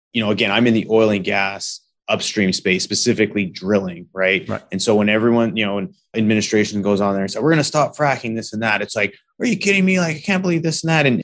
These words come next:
Speaker 1: for so long, it's been us against the world. And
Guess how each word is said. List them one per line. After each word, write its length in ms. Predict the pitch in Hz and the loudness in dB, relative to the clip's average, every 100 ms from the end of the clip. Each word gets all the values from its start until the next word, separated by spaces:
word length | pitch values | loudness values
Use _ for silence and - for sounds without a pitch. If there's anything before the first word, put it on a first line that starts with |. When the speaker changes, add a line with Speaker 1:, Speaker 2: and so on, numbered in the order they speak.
| _ | _
Speaker 1:
for 100 | 117 | -6
so 260 | - 151 143 | 2 4 6
long, 540 | 127 131 127 113 98 | 4 4 4 2 0
it's 160 | 107 - | -4 -2
been 260 | 117 107 - | 0 0 0
us 220 | 117 - | -2 -2
against 240 | 107 110 98 | -4 -4 -4
the 80 | |
world. 560 | 87 107 117 110 104 98 _ _ _ - | -2 2 4 6 4 0 _ _ _ -2
And 460 | 120 117 101 82 | 2 2 2 -2